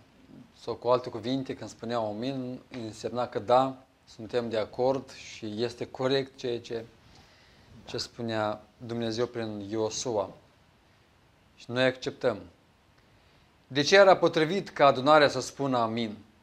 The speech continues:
Speaker 1: Și de ce este adesea potrivit și pentru noi să spunem amin? Aici
Speaker 2: A-
Speaker 1: are puțin mai multe înțelesuri, cer scuze.
Speaker 2: Da.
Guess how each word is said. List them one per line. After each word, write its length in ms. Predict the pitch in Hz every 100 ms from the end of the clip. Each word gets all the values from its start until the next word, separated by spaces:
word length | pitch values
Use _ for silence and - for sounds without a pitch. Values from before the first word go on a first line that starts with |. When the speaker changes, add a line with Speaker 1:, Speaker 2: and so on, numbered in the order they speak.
| _ _
Speaker 1:
Și 160 | - 120
de 80 |
ce 160 | 127 147
este 260 | 151 151 143
adesea 360 | 127 156 156
potrivit 520 | 123 117 117 131 147 - _ _
și 220 | - 131
pentru 360 | - 127 113 127
noi 160 | 147
să 140 | 131 110
spunem 540 | - - 123 113 107 - - _ _ _ -
amin? 420 | 120 127 120 98 87 _ - -
Aici 320 | 131 139 -
Speaker 2:
A- 120 | 139 139
Speaker 1:
are 200 | 135 135
puțin 300 | 127 127 127
mai 100 | 123
multe 320 | 127 113 113
înțelesuri, 520 | 104 104 110 107 101
cer 140 | 113
scuze. 300 | 101 - 98
Speaker 2:
Da. 160 | 107 -